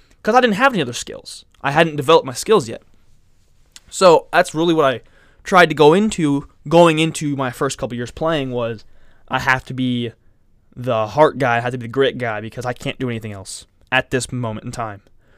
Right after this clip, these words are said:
with the current skill set that I have right now. So seventh grade was a lot of,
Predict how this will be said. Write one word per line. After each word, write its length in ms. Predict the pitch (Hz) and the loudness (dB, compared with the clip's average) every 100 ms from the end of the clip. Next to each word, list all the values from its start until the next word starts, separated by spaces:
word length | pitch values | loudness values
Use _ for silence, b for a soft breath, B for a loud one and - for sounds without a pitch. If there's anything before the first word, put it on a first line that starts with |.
| - | -4
with 220 | 160 - | -4 -4
the 120 | - | -12
current 300 | - 165 143 | 0 0 0
skill 260 | - 202 202 | 2 4 4
set 280 | - 143 127 | 2 0 0
that 120 | 135 | -2
I 80 | 127 | -2
have 280 | 120 113 113 | -2 -4 -4
right 180 | 113 | -8
now. 200 | 120 98 - b b b b b b - - b b b b | -10 -14 -18 b b b b b b -20 -20 b b b b
So 120 | - 165 | -8 2
seventh 360 | 233 233 220 | 2 2 0
grade 300 | 196 196 196 | 4 4 4
was 140 | 165 143 | 2 0
a 40 | |
lot 280 | 143 160 180 | 2 4 6
of, 400 | 151 143 123 | 6 2 -2